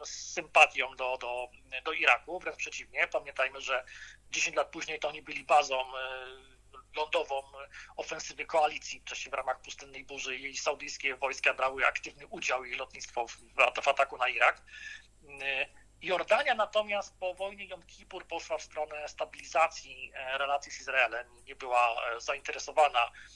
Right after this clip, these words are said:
e, wywołaniem nowego konfliktu z Izraelem, a do tego według nieoficjalnych, e, informacji,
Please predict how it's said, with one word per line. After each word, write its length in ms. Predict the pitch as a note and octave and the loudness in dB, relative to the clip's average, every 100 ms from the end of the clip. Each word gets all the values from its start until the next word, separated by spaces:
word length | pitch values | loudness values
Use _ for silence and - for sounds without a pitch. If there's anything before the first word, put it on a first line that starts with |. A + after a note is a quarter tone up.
| - - | -20 -18
e, 240 | - B2 B2 | -10 -8 -6
wywołaniem 520 | C#3+ D3 C#3+ C#3 C#3 | -4 4 6 6 2
nowego 320 | C3+ C3+ C3 | -8 -8 -6
konfliktu 440 | C3 - - - C#3 | -8 -8 -10 -12 -12
z 80 | |
Izraelem, 520 | - C3 A#2+ A#2+ F#3+ - - - - - | -10 -2 0 4 2 0 -16 -18 -14 -4
a 80 | E3+ | -4
do 120 | F3+ | -2
tego 280 | - D#4+ C#4 | 0 0 2
według 360 | G#3+ G#3 - | 0 -4 -14
nieoficjalnych, 1000 | F#3 G3 - - - G3 A#3 G#3+ D#3 - | -4 -2 -2 -6 0 4 4 4 -6 -8
e, 260 | D#3+ C#3+ C#3+ | -8 -8 -8
informacji, 920 | C3 - - C3+ D#3 F#3+ - E3+ E3 | -10 -14 -12 -2 4 4 2 -12 -16